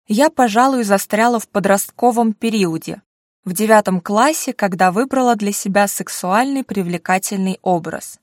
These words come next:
Это было первое, на что я обращала внимание, покупая одежду,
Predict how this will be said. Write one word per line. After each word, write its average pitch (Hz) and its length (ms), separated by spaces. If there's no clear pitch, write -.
Это 269 260
было 220 300
первое, 294 680
на 233 120
что - 220
я 196 180
обращала 180 500
внимание, 196 600
покупая 190 640
одежду, 175 680